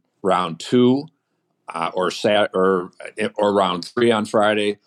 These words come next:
I, I think the Vikings, if they picked up a third round pick for Dalvin Cook,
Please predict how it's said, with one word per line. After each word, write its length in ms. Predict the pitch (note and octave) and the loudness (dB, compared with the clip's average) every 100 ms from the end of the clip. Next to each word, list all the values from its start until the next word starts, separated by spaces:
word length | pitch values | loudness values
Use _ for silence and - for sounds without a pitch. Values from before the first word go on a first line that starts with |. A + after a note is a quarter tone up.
| _ _ _ _ | _ _ _ _
I, 120 | G2 G2+ | -6 -2
I 80 | A2 | 0
think 180 | A#2+ A2+ | 0 0
the 80 | |
Vikings, 420 | G2+ G#2 G#2+ A2 G2+ | 0 2 2 0 -4
if 120 | F#2 | -2
they 120 | C#3+ | -2
picked 240 | D#3+ D3 | 0 0
up 120 | C3+ A2+ | 0 -2
a 60 | |
third 260 | G2 A#2+ A2+ | 0 2 2
round 240 | A2 G#2 | 0 0
pick 160 | A2+ G#2+ | 0 0
for 120 | G2 | -2
Dalvin 400 | F#2+ F#2 F#2+ F2+ | 0 2 0 -4
Cook, 280 | - G2+ | -2 -2